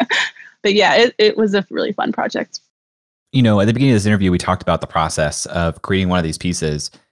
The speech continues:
Speaker 2: Can you go through an entire process of building and, and firing the mug in a day, or did you have to get ahead of schedule a little bit?
Speaker 1: Yeah, I, you're, you're not able to do one piece from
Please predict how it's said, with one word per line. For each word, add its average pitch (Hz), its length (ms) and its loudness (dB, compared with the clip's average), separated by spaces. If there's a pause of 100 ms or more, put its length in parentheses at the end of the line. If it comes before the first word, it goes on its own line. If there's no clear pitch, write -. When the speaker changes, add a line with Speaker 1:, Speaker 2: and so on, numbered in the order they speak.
(140)
Speaker 2:
Can 117 120 2
you 147 160 2
go 107 240 2
through 113 260 0
an 92 80 0
entire 82 540 -2
process 82 600 -4
of 80 460 -4 (220)
building 90 500 0
and, 73 360 -6
and 73 180 -8
firing 90 760 -2
the 87 160 -4
mug 78 340 -2
in 90 180 -4
a 78 80 -4
day, 78 400 -2
or 98 140 0
did 90 120 0
you 98 80 -2
have 104 140 0
to 92 80 -10
get 85 120 -2
ahead 82 220 -2
of 78 80 -4
schedule 76 380 -6
a - 20 -10
little 67 160 -12
bit? - 220 -14 (300)
Speaker 1:
Yeah, 247 380 4 (120)
I, 226 240 0 (160)
you're, 226 240 0 (120)
you're 240 100 0
not 339 240 2
able 202 240 -4
to - 100 -12
do 175 340 -4 (540)
one 220 400 4
piece 226 340 0
from 190 460 0